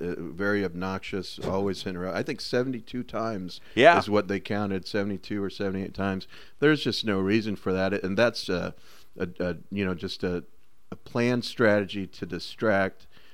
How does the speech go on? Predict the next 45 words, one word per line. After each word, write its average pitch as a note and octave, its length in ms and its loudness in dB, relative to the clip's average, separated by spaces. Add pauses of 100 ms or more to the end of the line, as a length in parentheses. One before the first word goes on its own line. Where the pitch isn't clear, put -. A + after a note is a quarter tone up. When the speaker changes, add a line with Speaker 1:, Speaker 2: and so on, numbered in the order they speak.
(120)
Speaker 1:
and G2 200 0
to G2 100 -4
distract F#2+ 540 2
from F#2+ 160 -4
the F#2+ 140 0
issues. G2+ 420 -2 (400)
And F#2 160 0
Governor G#2+ 320 6
Pence, G#2+ 560 0
you G2 100 -2
know, F#2 160 2
he F#2+ 100 0
didn't G2 240 2
have G2+ 220 2
any F2+ 200 0
of F#2+ 180 -2
it. F#2 80 -4
He, F#2+ 140 -4
he F#2+ 140 -4
got G2 300 2
his G2 220 0
message F#2 580 -4
through, F#2+ 360 2 (460)
uh, F2 180 -2
battled F#2+ 440 2
through G2+ 220 -2
that, F2+ 440 -4
was, E2+ 340 -6
uh, E2+ 360 -6 (400)
very G#2 360 6
direct F#2 720 0
and, F2 420 -2
you G2 160 -2
know, F2 260 -2 (200)
w-, G2 240 -4
very B2 300 2
serious. A#2+ 480 2
I E3 140 6
think A2+ 240 0
it F2+ 100 -2
helped. G2+ 400 2 (580)
Uh, F#2 180 2
we've G#2+ 180 2
seen G#2+ 200 2
a, F2+ 160 2